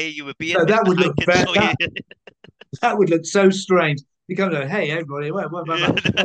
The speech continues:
Speaker 2: where, where's that come from?" <laughs>
Speaker 1: Yeah.
Speaker 2: Absolutely.
Speaker 1: Brilliant. Brilliant. Okay, so then, obviously, the, you, we, we've said about the,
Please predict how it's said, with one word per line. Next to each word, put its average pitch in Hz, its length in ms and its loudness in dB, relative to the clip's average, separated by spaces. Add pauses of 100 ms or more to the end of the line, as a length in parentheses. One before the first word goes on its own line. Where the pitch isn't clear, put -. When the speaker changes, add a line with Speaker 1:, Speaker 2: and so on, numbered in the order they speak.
(140)
Speaker 2:
where, 208 580 -4
where's 269 220 -6
that 294 180 -6
come 160 220 -8
from?" 151 380 -8
<laughs> - 280 -4
Speaker 1:
Yeah. 170 160 -2 (680)
Speaker 2:
Absolutely. 143 640 -2 (200)
Speaker 1:
Brilliant. 135 480 -6 (500)
Brilliant. 127 380 -8 (100)
Okay, 180 420 0 (100)
so - 140 -8
then, 202 160 -2 (180)
obviously, 147 440 -8
the, 127 80 -6
you, 110 360 -14
we, 131 180 -8
we've 135 140 -6
said 120 220 -4
about 123 220 -12
the, 107 320 -8